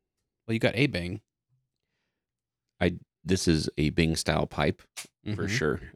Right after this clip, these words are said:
Speaker 2: Um, but this is a merchant service pipe. Um, I think I brought, I've talked about this before, and I've definitely smoked on here before too, but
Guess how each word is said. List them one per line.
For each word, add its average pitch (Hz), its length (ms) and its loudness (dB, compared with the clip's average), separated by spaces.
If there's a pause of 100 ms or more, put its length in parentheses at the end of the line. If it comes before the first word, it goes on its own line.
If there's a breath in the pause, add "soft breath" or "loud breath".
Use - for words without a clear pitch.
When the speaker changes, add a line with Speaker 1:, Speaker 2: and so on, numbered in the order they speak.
Speaker 2:
Um, 71 500 0 (180)
but - 140 0
this 92 200 0
is 80 260 0
a 69 320 0 (380)
merchant - 360 0
service 71 380 -2
pipe. - 320 -10 (760)
Um, 55 460 -2 (1500)
I - 40 -2
think 92 180 0
I 82 80 2
brought, - 340 0
I've - 100 -10
talked - 260 -4
about - 220 -4
this - 120 -8
before, - 260 -4
and 67 100 0
I've 65 100 -2
definitely 80 300 -2
smoked - 300 -6
on 71 100 -4
here - 120 -2
before - 300 -4
too, 71 220 -2
but 64 220 -2